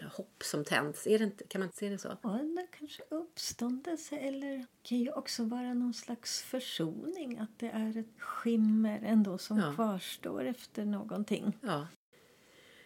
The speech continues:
Speaker 1: I den sufiska mystiken så är ju tydligen både eld och aska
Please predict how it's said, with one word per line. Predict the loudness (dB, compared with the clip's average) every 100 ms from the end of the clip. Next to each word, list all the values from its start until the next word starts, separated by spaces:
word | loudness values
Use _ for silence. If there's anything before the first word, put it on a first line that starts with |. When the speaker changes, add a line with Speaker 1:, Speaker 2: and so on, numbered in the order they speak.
| -20 -20 _ -20 _ _ _ _ 0
Speaker 1:
I | 6 8
den | 8 8 6 4
sufiska | 6 6 6 6 2 4 6
mystiken | 6 4 2 2 -2 -2
så | 0 0 4
är | 6 6
ju | 4
tydligen | 6 6 8 4 4
både | 2 2
eld | 4 2 2 0
och | -2
aska | -4 -8 -8 -6 0 2